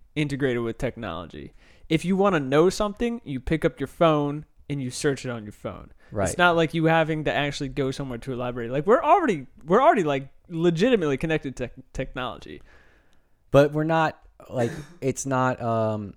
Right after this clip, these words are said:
Speaker 2: it's not completely seamless yet.
Speaker 1: It's not entirely seamless.
Speaker 2: If,
Speaker 1: It's
Speaker 2: if you
Speaker 1: not
Speaker 2: could
Speaker 1: a
Speaker 2: just
Speaker 1: part of you.
Speaker 2: imagine if you could just think, like, "Man, I wonder what this is," and you just had to think about it.
Speaker 1: What
Speaker 2: What
Speaker 1: would be the point of, like, school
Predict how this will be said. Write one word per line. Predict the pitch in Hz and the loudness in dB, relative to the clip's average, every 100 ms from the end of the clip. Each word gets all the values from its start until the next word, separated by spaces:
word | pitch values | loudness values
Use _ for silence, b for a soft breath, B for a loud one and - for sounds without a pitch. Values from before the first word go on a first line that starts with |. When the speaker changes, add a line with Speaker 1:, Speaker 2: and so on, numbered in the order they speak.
| - | -10
Speaker 2:
it's | 120 - | -8 -2
not | 131 120 | -4 -4
completely | 113 117 107 | -2 -2 -2
seamless | - 98 82 87 | -4 -6 -8 -10
yet. | 80 82 _ _ _ | -12 -12 _ _ _
Speaker 1:
It's | - 202 | -4 4
not | 202 | 4
entirely | 180 - 185 202 180 | 4 0 2 4 2
seamless. | - 135 110 107 - - _ _ - | 0 -8 -10 -14 -16 -20 _ _ -2
Speaker 2:
If, | 120 139 | 0 0
Speaker 1:
It's | - | 2
Speaker 2:
if | 147 | 4
you | |
Speaker 1:
not | 156 175 196 | 6 8 6
Speaker 2:
could | 160 | 4
Speaker 1:
a | |
Speaker 2:
just | 180 - | 2 2
Speaker 1:
part | - 185 151 | 4 4 4
of | 117 | -2
you. | 110 113 | -8 -4
Speaker 2:
imagine | 139 147 160 185 190 | -2 2 4 2 0
if | 147 | -2
you | 156 | -4
could | 143 | -2
just | 135 120 - - - | -2 -4 -10 -20 0
think, | 143 120 - _ | 0 0 -8 _
like, | 110 107 123 | -4 -4 2
"Man, | 127 117 | 2 4
I | 107 | 4
wonder | 113 135 156 147 | 4 2 2 -2
what | 120 - 110 120 - | -4 -8 2 2 2
this | 120 107 | -2 -2
is," | - 113 104 | -2 0 0
and | 101 107 | -2 -8
you | 101 | -8
just | 104 | -8
had | 110 98 | -8 -8
to | |
think | - - 107 | -8 -6 -6
about | 92 - 92 | -6 -6 0
it. | |
Speaker 1:
What | 208 | 4
Speaker 2:
What | 269 | 4
Speaker 1:
would | 285 | 6
be | 320 | 4
the | 240 | 4
point | - 269 247 | 0 0 0
of, | 139 | -2
like, | 139 127 117 - - - | -2 -2 -4 -16 -20 -12
school | - - 208 135 85 160 | -8 0 2 2 -2 -12